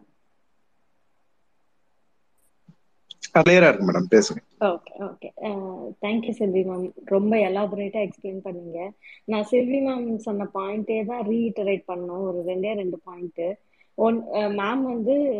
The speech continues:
Speaker 2: லிவருக்கு இன்ஜுரி காஸ் பண்ற நிறைய விஷயங்கள் சொன்னாங்க. அதுல இப்போ ரொம்ப அதிகமா இருக்கிறது என்னன்னா, என்னை பொறுத்த வரைக்கும் இக்னரன்ஸ் தான். அறியாமை மூலமா தான் நம்ம லிவரை ரொம்ப டேமேஜ் பண்றோம்.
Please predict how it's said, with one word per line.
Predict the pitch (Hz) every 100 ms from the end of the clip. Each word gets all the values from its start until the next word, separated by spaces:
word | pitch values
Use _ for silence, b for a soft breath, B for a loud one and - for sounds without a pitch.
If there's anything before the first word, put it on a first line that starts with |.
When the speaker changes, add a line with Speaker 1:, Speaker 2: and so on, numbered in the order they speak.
| 196
Speaker 2:
லிவருக்கு | 202 226 226 262 262 233 _ _ 254 233 220 202 -
இன்ஜுரி | 220 226 247 254 240 226 190 - _ _
காஸ் | - 196 208
பண்ற | - 214 214 202 214 240
நிறைய | 233 190 202 233
விஷயங்கள் | 233 226 226 220 208
சொன்னாங்க. | 185 185 180 180 175 _ b b _
அதுல | 202 202 208
இப்போ | 208 - _ 302 285 -
ரொம்ப | 226 233 254 269
அதிகமா | 269 233 233 240 233
இருக்கிறது | 208 190 208 196
என்னன்னா, | 196 196 196 220 320 240
என்னை | 208 208 233
பொறுத்த | 226 202 208
வரைக்கும் | 190 - 277 330
இக்னரன்ஸ் | 233 190 233 240 214 202 -
தான். | 180 - _ _ _ _
அறியாமை | 180 226 262 320 320 294 262
மூலமா | 240 240 240 214
தான் | 262
நம்ம | 294 233 208 202
லிவரை | 208 233 240 208
ரொம்ப | 208 220 220
டேமேஜ் | 202 202 202 -
பண்றோம். | 190 175